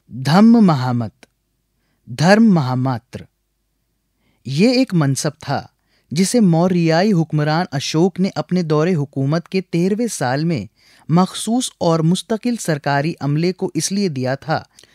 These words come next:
कि वो सल्तनत में तमाम तबकों के दरमियान धर्म कायम करें और उनके माबीन खुशियों को फ़रोग़ दें। अशोक के पांचवीं हिजरी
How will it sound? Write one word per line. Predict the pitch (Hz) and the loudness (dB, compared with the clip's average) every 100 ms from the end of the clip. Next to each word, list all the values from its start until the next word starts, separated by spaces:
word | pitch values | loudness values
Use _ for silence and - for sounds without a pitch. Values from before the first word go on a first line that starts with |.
| _ _ | _ _
कि | 220 | 0
वो | 233 262 | 2 2
सल्तनत | - 196 202 240 254 233 | 0 0 2 2 0 0
में | 240 - | -2 0
तमाम | 165 165 185 208 | 0 2 0 0
तबकों | 175 156 - 214 | -2 -2 0 0
के | 208 | 0
दरमियान | 180 160 147 143 160 175 | 0 0 0 0 0 0
धर्म | 151 208 | 2 2
कायम | - 143 139 175 | 2 0 0 0
करें | 165 139 95 _ _ _ _ | -2 -4 -6 _ _ _ _
और | 202 233 | -2 0
उनके | 214 220 254 | 2 2 2
माबीन | 220 165 147 165 196 | 2 2 2 2 2
खुशियों | 208 - 180 208 190 | 0 -4 -4 -2 -2
को | - 147 | 0 -2
फ़रोग़ | 190 - 185 165 127 113 | -2 0 4 4 2 -4
दें। | 117 95 _ _ _ _ _ _ _ - | -8 -10 _ _ _ _ _ _ _ -4
अशोक | 170 233 269 - | -2 0 0 0
के | 277 | -4
पांचवीं | - 170 180 202 233 | -2 -2 -2 -2 -4
हिजरी | 147 135 139 151 | -2 -2 -4 -4